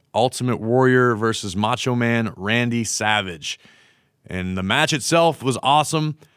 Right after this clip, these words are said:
but what still gets me, even at the age of thirty-five years old, is the aftermath, when Miss Elizabeth shows up in the crowd with tears in her eyes and comes to the ring to the rescue of Macho Man.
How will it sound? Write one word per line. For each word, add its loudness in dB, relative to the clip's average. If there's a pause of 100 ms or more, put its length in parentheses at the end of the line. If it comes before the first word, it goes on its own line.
(160)
but 0
what -2
still 0
gets 0
me, 2
even 2
at 0
the 0
age 4
of -4
thirty-five 2
years 2
old, 4
is -2
the 0
aftermath, -2 (560)
when -2
Miss 0
Elizabeth 0
shows 0
up 2 (340)
in -2
the 0
crowd 2 (200)
with -8
tears 0
in -2
her 0
eyes 2
and -12
comes -4
to -6
the -2
ring 0
to -4
the -2
rescue -2
of -4
Macho 0
Man. -2